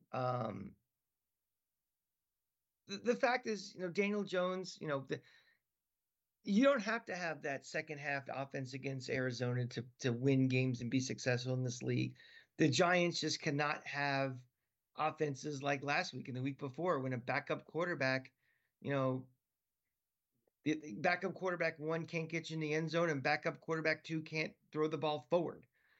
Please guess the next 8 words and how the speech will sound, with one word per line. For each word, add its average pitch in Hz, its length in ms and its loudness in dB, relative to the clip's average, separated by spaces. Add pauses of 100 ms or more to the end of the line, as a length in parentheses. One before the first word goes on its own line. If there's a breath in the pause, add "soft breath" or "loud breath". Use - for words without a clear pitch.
(120 soft breath)
Um, 131 260 -2
we 139 140 0
finally 165 480 0
have 135 400 0
a 135 360 -2 (160)
starting 151 360 0
quarterback 147 540 0
again, - 240 -14